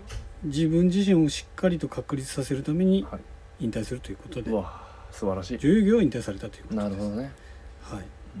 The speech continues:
Speaker 1: お疲れ様でした。
Speaker 2: なんかやっぱ芯の強さ持ってましたもんね。なんかもう、
Speaker 1: そうですね。
Speaker 2: もうほんと見た目からね、
Speaker 1: はい。
Speaker 2: こう、伝わるような、
Speaker 1: うん。
Speaker 2: うん。ありましたも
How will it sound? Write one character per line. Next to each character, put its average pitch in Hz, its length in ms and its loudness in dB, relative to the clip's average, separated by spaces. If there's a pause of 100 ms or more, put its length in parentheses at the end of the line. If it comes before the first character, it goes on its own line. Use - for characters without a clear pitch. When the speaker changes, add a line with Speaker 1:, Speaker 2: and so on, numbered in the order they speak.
(1300)
Speaker 1:
お - 40 -2
疲 - 120 -8
れ 110 60 -4
様 95 140 -8
で 95 60 -12
し - 140 -12
た。 - 40 -18 (520)
Speaker 2:
な 113 60 -4
ん - 20 -4
か 107 60 -4
や 104 60 -6
っ - 40 -12
ぱ 101 140 -8
芯 151 280 -4
の 117 80 -2
強 135 220 -2
さ 107 100 -4
持 139 120 0
っ - 20 -8
て - 100 -4
ま 113 100 0
し 98 60 -10
た 95 60 -8
も 85 100 -12
ん 113 40 -6
ね。 160 100 0
な 170 60 2
ん - 20 0
か 208 60 8
も 190 80 12
う、 - 20 4
Speaker 1:
そ 110 60 2
う 101 60 -2
で - 0 -
す 95 40 -10
ね。 104 240 -8
Speaker 2:
も 113 160 -4
う - 20 -4
ほ 117 100 -4
ん - 40 -10
と - 100 -6
見 127 100 -2
た 143 120 0
目 143 100 -2
か 139 140 0
ら 139 100 0
ね、 147 200 -2 (100)
Speaker 1:
は 143 80 -2
い。 120 60 -2
Speaker 2:
こ 95 180 -4 (1800)
う、 - 80 -14
伝 113 120 6
わ 107 80 4
る 104 60 0
よ 104 120 0
う 98 40 -2
な、 90 120 -8 (100)
Speaker 1:
う 175 40 4
ん。 151 40 8
Speaker 2:
う - 40 10
ん。 120 220 2 (840)
あ 226 60 -6
り - 80 -2
ま 170 100 -2
し - 80 -8
た 202 80 -12
も 202 60 -14